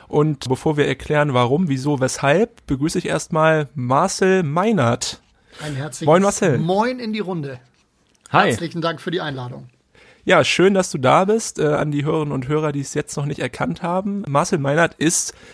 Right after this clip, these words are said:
Speaker 1: Sportkommentator, divers unterwegs im Tennis, im Fußball und auch noch bei ganz vielen anderen Dingen. Ihr habt seine Stimme bestimmt schon mal gehört. Und eine Sache, die Marcel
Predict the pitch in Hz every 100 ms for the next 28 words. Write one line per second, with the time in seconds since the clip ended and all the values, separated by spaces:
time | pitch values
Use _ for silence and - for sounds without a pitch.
0 | - - - 170 - 131 123 117 127 120
1 | 143 175 277 - - - _ - 156 165
2 | 196 185 175 143 147 160 - 127 - 147
3 | 151 147 139 - - 131 123 117 - 202
4 | - 160 143 127 139 135 - _ 127 123
5 | 147 147 - 143 127 147 139 127 131 147
6 | 151 - - - 131 127 139 131 - 151
7 | 143 139 - 214 254 - 180 170 165 135
8 | 135 170 - - - - - 165 175 160
9 | - 139 147 151 151 139 139 143 - 143
10 | 143